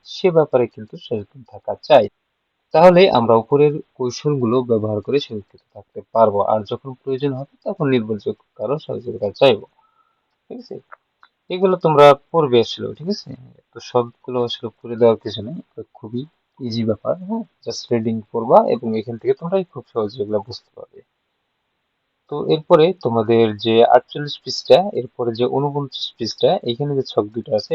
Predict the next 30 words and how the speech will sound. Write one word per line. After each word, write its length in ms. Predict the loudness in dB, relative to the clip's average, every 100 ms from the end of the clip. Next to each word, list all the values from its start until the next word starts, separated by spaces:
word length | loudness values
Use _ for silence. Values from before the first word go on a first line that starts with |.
| -4
এগুলো 160 | 0 -2
আমরা 160 | 0 -6 -6 -4
পরবর্তী 420 | -4 -4 -6 -14 -10
ভিডিওতে 420 | -6 -6 -8 -8 -8 _ _ _ _
পূরণ 160 | -12 -12
করে 200 | -4 -4 -4
দেবো। 160 | -8 -16 _
ঠিক 120 | -12 -10
আছে? 120 | -10 -10 -10
আজকের 360 | -10 -6 -4 -2
ভিডিও 180 | -2 -2
এই 40 | -2
পর্যন্তই। 400 | -4 -4 -4 -6 -6
তোমরা 180 | -2 0
এই 100 | 2
আটচল্লিশ 380 | 0 _ -12 -12 -12
পৃষ্ঠাটা 400 | -18 -14 -10 -4
অবশ্যই 400 | -4 -4 -10 -14 -8
তোমরা 180 | -4
ভালোভাবে 460 | -4 -2 -4 -6 -10 _
পড়বে। 260 | -12 -12 _ _
ঠিক 160 | _ _
আছে? 120 | -20 -20 _ _ _ _ _ _ _ -4
তো 40 |
আমি 220 | -2 -2 -2
যে 140 | -2 -2 -2
মেইন 180 | -2 -2 -4
বিষয় 240 | -4 -6
যেগুলা, 340 | -6 -8 -4 -4 -4 _ _ -12
যে 100 | -6